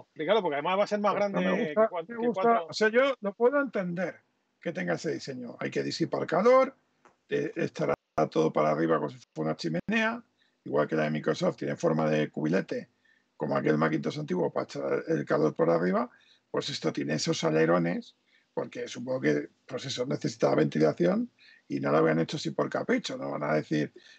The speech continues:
Speaker 2: "Vamos a hacer una columna de las Olimpiadas porque nos dé por ahí".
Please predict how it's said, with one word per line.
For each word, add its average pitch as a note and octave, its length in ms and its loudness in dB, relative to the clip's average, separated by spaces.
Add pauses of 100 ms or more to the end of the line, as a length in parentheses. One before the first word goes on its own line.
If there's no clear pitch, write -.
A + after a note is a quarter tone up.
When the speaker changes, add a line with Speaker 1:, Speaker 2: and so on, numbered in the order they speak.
Speaker 2:
"Vamos E3+ 320 2
a - 60 4
hacer E2 240 0
una E2 260 2
columna E2 480 0
de D#2+ 80 2
las D#2 220 0
Olimpiadas - 720 0 (420)
porque D3+ 300 -2
nos D3 140 -4
dé D#3 100 0
por D#3+ 160 0
ahí". A3+ 180 -2